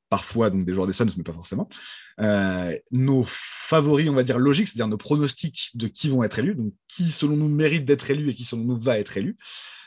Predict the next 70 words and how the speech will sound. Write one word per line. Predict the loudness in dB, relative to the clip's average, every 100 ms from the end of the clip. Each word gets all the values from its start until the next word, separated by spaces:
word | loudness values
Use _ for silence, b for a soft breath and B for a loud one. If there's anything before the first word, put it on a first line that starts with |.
| B
euh, | 0 0 0 0 4
et | 4
de | 4
voir, | 2 6 6 4
euh, | 2
où | 2
se | 0
situent | -4 -6 -4 0
nos | 0
Suns | 2 0 0 0
en | 0
termes | 0 0
de, | 0
en | 0 -2 -4
termes | -2 -2
de |
chance, | -2 -4 -6 -4
euh, | -4
par, | -4 -6 -6 -4
par | -4
rapport | 0 0
à | 0
tout | -2
ça. | 2 2 0 B B B
Alors | 0 4
on |
va | 4
commencer | 4 2 2
par | 0
un | -2
trophée | -2 -2 0 0
où | 0
pour | 0 -2
le |
coup, | -2 -4 -4 -2
euh, | -2
on | -4
va | -4
pouvoir | -4 0
aller | 0 0
assez | -4 -2 -2
vite | -2
parce | -6 -6
que, | -4
bah, | -2
il | 0
y |
a | 0
aucun | 0 -2
Suns | 0 -2
qui | -2 -6
est |
vraiment | -4 -4
concerné, | -4 -4 0 0 0 B B B
c'est | -8
celui | -2 0
de | 0
Rookie | -2 -2 -2
of | 0
the | 2
Year. | 2 4
Alors | 2 -2
effectivement, | -8 -12 -4 0 0
on |
a | 0
deux | 0
rookies | -2 -2 -6 -4 -2
dans | 0
notre | -2 -2
effectif, | -6 -6 -4 -6 -4